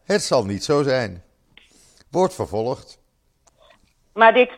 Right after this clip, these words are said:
Speaker 2: brengt dus dat college van Parnassim i-, in een enorm, ehm,
Speaker 1: Ja,
Speaker 2: eh,
Speaker 1: die
Speaker 2: ja,
Speaker 1: hebben,
Speaker 2: een
Speaker 1: die zitten
Speaker 2: enorm,
Speaker 1: moeilijk.
Speaker 2: eh, de-, dilemma.
Speaker 1: Ja.
Speaker 2: Die zitten echt met een probleem nu.
Speaker 1: Ja.
Speaker 2: En, eh, ja,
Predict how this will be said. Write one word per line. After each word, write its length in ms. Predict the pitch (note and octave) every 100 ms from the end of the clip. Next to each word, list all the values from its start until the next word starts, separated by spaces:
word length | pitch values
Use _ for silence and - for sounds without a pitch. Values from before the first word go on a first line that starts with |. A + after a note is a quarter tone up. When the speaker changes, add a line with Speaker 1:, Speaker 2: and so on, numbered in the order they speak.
| F3+
Speaker 2:
brengt 380 | - A#3+ A#3 -
dus 160 | A3
dat 180 | G#3+ F#3+
college 400 | G#3+ G3+ G#3 G#3
van 140 | F#3+
Parnassim 640 | - F3+ F3 E3+ - A3 F3+ _ _
i-, 180 | F#3 F#3+ -
in 140 | G3
een 160 | F3 -
enorm, 680 | - F#3 G3+ C#4+ A#3 E3+ D#3+ _
ehm, 560 | F3+ E3 D#3 D3 C#3+ C#3 _ _ _ _ _ _ _ _ _ _
Speaker 1:
Ja, 540 | F3 D#3+ D3 D3 D3 C3+
Speaker 2:
eh, 60 | C3+
Speaker 1:
die 80 | C3
Speaker 2:
ja, 120 | E3+
Speaker 1:
hebben, 220 | - -
Speaker 2:
een 60 | -
Speaker 1:
die 80 | - F#3
zitten 180 | G3
Speaker 2:
enorm, 180 | A3+ G3+
Speaker 1:
moeilijk. 240 | - - F#3
Speaker 2:
eh, 80 |
de-, 300 | G#3 G3 F#3
dilemma. 560 | F3 G#3 A3 C#4 E3+ F3
Speaker 1:
Ja. 240 | A#2+ C#3 A#2+
Speaker 2:
Die 140 | G3+
zitten 280 | G#3+ A3+ F#3+
echt 240 | B3 B3+ -
met 160 | F#3
een 120 | F3
probleem 500 | F3 E3+ E3+ B3 B3+
nu. 160 | D3+ F#3+ _ _ -
Speaker 1:
Ja. 300 | A#2+ C3 - _ _ _ _ _
Speaker 2:
En, 300 | - G#3 G#3+ G3+ G3+ -
eh, 100 | A3 G3 F3+ F3 E3 E3 D3+ - - -
ja, 260 | - A3